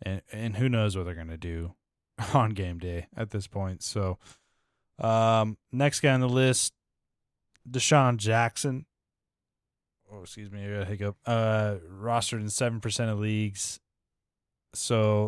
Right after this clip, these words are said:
last week he finally kind of had a decent game. Uh, the touchdown came early in the game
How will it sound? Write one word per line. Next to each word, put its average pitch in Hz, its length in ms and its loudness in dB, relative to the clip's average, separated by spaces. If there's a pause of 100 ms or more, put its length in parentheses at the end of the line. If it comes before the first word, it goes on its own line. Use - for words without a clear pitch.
last 113 320 2
week 120 140 2
he 110 140 -4
finally 113 440 0
kind 110 260 -2
of 98 100 -2
had 107 480 0 (440)
a 98 100 -8
decent 107 500 -4
game. 101 560 0 (460)
Uh, 90 460 -2 (540)
the 98 100 -6
touchdown 117 460 0
came 110 240 -4
early 113 400 0
in 107 100 0
the 107 80 -2
game 107 480 0